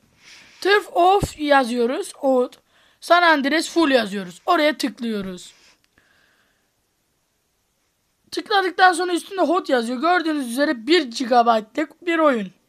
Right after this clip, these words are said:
Ücretsiz indirin yazıyor. Oraya basıyoruz ve indiriyor. Bir saat süre içinde indirmek burada bulunuyor.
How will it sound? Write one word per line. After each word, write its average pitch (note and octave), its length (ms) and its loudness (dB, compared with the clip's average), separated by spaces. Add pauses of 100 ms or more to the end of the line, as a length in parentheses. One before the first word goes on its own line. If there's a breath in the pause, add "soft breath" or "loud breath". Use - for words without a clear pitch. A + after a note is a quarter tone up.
(1120 soft breath)
Ücretsiz E4+ 520 0
indirin C#4+ 360 2
yazıyor. G#3+ 320 -6
Oraya F4+ 300 2
basıyoruz D#4 520 2
ve F#4 160 -2
indiriyor. C#4 500 0
Bir F#4+ 100 0
saat D#4 320 6
süre D#4 220 -4
içinde C#4+ 320 -4
indirmek C4 640 -4
burada A#3 340 -4
bulunuyor. G3+ 380 -10